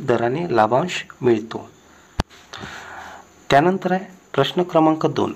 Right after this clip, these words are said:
आतापर्यंत प्रश्न क्रमांक एक मधला अ ते ई पर्यंत संपूर्ण प्रश्न आपण बघितलेले आहे. आता यानंतर आहे, आता पाहूया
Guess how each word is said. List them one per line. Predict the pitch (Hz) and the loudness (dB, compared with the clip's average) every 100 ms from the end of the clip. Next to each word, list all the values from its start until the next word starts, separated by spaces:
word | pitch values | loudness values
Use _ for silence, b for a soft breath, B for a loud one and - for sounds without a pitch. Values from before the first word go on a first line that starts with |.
| - | -4
आतापर्यंत | 143 156 165 165 | -2 0 0 -2
प्रश्न | - 143 - 156 | -4 -4 -2 -2
क्रमांक | 156 151 147 - - | 2 2 0 -4 -4
एक | - 147 147 | 0 0 2
मधला | 143 135 156 190 B B B B _ | 0 2 0 -2 B B B B _
अ | 156 180 | 4 4
ते | 190 196 196 196 - | 2 2 0 0 -4
ई | 170 | -2
पर्यंत | 170 139 117 113 | 0 0 0 -2
संपूर्ण | - 139 160 160 | 0 0 0 -4
प्रश्न | 147 127 139 | -4 -2 0
आपण | 117 165 175 | 2 2 2
बघितलेले | - - - 107 98 | 0 -4 -6 -4 -4
आहे. | 95 B B B B | -6 B B B B
आता | - 156 | 0 4
यानंतर | 170 175 160 147 151 | 4 2 0 -4 -2
आहे, | 143 190 - _ _ _ _ _ _ _ _ _ _ _ B B B B B - - | -2 -2 -6 _ _ _ _ _ _ _ _ _ _ _ B B B B B -12 -2
आता | 117 - | 0 0
पाहूया | 185 156 123 | 0 2 2